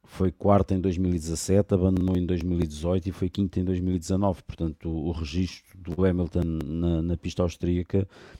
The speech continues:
é, é bastante fraco. Também é verdade que os Mercedes sempre se deram mal na pista austríaca devido às condições de calor que sempre apanharam e que, pelos vistos, não vão apanhar este ano.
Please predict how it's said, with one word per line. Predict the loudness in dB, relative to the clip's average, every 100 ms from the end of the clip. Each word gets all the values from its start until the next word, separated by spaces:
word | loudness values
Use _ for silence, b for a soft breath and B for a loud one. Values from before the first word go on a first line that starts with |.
| B _
é, | 2 4 6 6 6 4
é | 4
bastante | 4 4 0 0
fraco. | 2 2 0 -10 -20 B B B B B _ _ 4
Também | 6 8 8
é | 8
verdade | 6 2 4 4 2 -4 -14
que | -4
os | 0 0 0 -2 -2
Mercedes | -2 -2 0 0 0
sempre | 0 0 -2
se | -10 -6 -2
deram | 2 4 4 2
mal | 4 4 4 2 -2 b b b b
na | 0 2
pista | 2 0 0
austríaca | 0 0 2 2 2 0 -2
devido | -2 -6 -2 -2 -4 -10 -6 0
às | 0 0
condições | -4 -4 -2 -4
de | -4
calor | -2 2 2 0
que | -2
sempre | -2 -2
apanharam | -2 0 2 0 0 -2
e | -6
que, | -2
pelos | -2 -2
vistos, | -4 -8 -4
não | -2 -2
vão | -2
apanhar | -2 -2 0 0
este | -2 -4 -6
ano. | -6